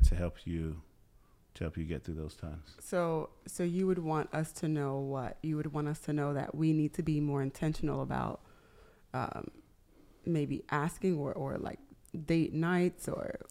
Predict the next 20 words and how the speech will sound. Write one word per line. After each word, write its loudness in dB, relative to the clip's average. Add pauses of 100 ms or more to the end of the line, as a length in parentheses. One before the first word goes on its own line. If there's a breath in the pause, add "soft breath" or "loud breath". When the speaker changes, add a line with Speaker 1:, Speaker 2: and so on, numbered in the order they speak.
(340 loud breath)
Speaker 1:
Yeah, 4
I 0
think 0
it's, 0 (1700)
I 4
think 4
there 4
needs 4
to 0
be 2 (640 soft breath)
a 0
level 2
of 0
intentionality 0
from 0
women 0 (800 soft breath)
to 2
really 4
listen 0
to -4